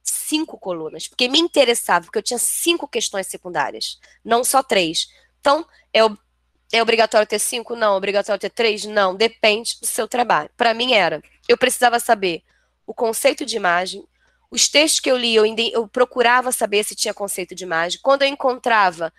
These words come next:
eu copiava o trecho, colava e botava a página aqui, ó.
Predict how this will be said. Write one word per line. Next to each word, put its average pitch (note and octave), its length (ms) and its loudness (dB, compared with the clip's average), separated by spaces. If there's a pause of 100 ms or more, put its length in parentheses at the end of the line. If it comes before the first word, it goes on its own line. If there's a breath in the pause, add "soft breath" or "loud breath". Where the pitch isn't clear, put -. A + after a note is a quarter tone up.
(320 soft breath)
eu A3+ 140 2
copiava A#3+ 640 0
o A#3+ 40 -12
trecho, G#3 440 -4
colava G#3 340 0
e G3 40 -20
botava F#3+ 280 -8
a F#3 60 -6
página F#3+ 420 -2
aqui, - 140 -10
ó. - 120 -8